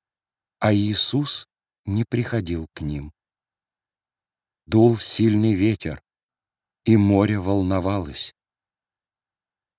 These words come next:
Проплыв около двадцати пяти или тридцати стадий, они увидели Иисуса, идущего по морю и приближающегося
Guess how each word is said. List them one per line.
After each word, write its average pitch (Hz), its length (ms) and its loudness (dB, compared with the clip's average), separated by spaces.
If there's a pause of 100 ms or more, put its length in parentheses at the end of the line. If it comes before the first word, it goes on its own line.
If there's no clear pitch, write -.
(440)
Проплыв 110 760 0
около 110 480 -2
двадцати 107 640 -4
пяти 95 500 -6 (720)
или 98 340 2
тридцати 110 760 -2
стадий, 95 680 -4 (1000)
они 120 400 4
увидели 107 720 0 (140)
Иисуса, 90 840 -6 (960)
идущего 117 920 0 (160)
по 113 120 0
морю 120 460 0 (1000)
и 117 120 4
приближающегося 104 1500 0